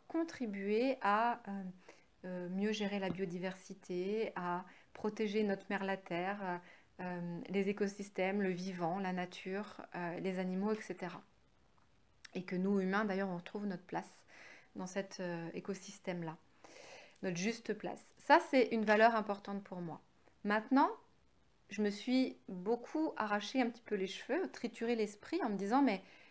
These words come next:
ça, ça a une valeur forte pour moi, ça a un sens.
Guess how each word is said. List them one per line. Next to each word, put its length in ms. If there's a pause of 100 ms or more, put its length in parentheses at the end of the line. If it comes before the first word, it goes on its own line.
(220)
ça, 280
ça 160
a 20
une 100
valeur 300
forte 260
pour 140
moi, 260 (120)
ça 80
a 80
un 80
sens. 560